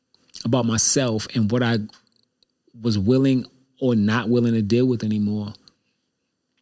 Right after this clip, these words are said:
it starts to form a separation. And I was sharing yesterday about the Emperor's New Clothing, which was something I just came up with, but it's so real. You remember that story,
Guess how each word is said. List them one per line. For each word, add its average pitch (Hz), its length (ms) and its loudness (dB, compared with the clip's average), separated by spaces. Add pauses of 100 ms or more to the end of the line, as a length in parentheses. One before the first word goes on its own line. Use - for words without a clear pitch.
(140)
it 113 60 -8
starts 127 320 -2
to 117 100 -6
form 113 340 -4
a 110 40 -6
separation. 110 1000 -4
And 117 100 -2
I 110 40 0
was - 140 -2
sharing 113 300 0
yesterday 110 360 0
about 104 260 -4
the 92 80 -8
Emperor's 107 340 -6
New 107 120 -2
Clothing, 101 520 -2 (720)
which 123 240 0
was 123 240 0
something 185 340 0
I 160 60 0
just 147 340 -4
came 143 240 0
up 160 100 -2
with, 127 160 0
but 147 120 2
it's 180 100 0
so 240 220 0
real. 208 360 0
You 139 80 2
remember 226 220 2
that 226 140 2
story, 202 480 -2